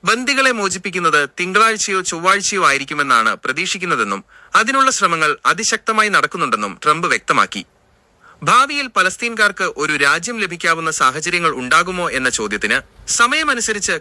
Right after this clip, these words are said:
കാര്യങ്ങൾ മുന്നോട്ടു പോകുന്നത് പോലെ നമുക്ക് കാണാം. ഒരുപക്ഷേ എല്ലാവർക്കും വളരെ നല്ലതായേക്കാവുന്ന ഒരു വ്യത്യസ്തമായ കാര്യം നമ്മൾ ചെയ്യും,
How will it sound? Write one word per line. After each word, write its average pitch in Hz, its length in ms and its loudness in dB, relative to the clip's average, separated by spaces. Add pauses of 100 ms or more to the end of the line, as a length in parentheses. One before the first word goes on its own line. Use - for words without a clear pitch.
കാര്യങ്ങൾ 214 380 2
മുന്നോട്ടു 185 380 -4
പോകുന്നത് 151 380 -4
പോലെ 120 360 2
നമുക്ക് 127 280 -2
കാണാം. 95 400 2 (180)
ഒരുപക്ഷേ 240 420 2
എല്ലാവർക്കും 220 680 0
വളരെ 170 280 2
നല്ലതായേക്കാവുന്ന 170 840 2
ഒരു 139 200 -2
വ്യത്യസ്തമായ 208 640 2
കാര്യം 156 300 0
നമ്മൾ 127 180 0
ചെയ്യും, 104 320 -6